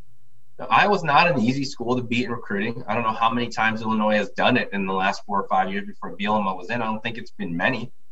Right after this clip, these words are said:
Um, and, and so they do it here. And that seemed to be heading Iowa's direction.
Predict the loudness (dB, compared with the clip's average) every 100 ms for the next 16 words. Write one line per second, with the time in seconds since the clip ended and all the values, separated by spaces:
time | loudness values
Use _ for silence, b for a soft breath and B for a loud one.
0 | -6 0 0 0 -2 -2 -2 0 0 -2
1 | -2 -4 -4 -2 -2 -2 -4 -6 -2 0
2 | 0 -4 -12 -8 -2 0 -2 -4 -4 -2
3 | 4 4 4 4 4 2 0 -4 -4 -2
4 | 0 0 -4